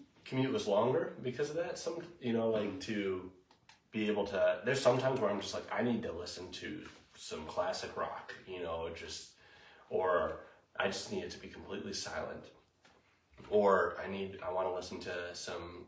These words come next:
Speaker 1: you know, worship music or, you know, on the way to work, a lot of times I am listening, um, to a couple of devotional podcasts or even, even the Bible, that kind of thing. Uh, but it is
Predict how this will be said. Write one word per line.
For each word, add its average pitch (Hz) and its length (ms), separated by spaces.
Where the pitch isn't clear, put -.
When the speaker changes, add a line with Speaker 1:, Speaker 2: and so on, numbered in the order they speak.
Speaker 1:
you 90 120
know, 85 360
worship - 340
music 82 460
or, 85 640
you 190 120
know, 87 280
on 101 140
the 101 40
way 107 220
to 110 220
work, 104 220
a - 40
lot - 140
of - 80
times 82 240
I 82 100
am 85 140
listening, - 420
um, - 280
to - 100
a - 60
couple 85 300
of 82 80
devotional 85 520
podcasts 82 760
or - 500
even, 80 420
even 82 160
the 80 60
Bible, 82 360
that 87 220
kind 165 120
of - 80
thing. - 180
Uh, - 240
but - 200
it 95 120
is 90 420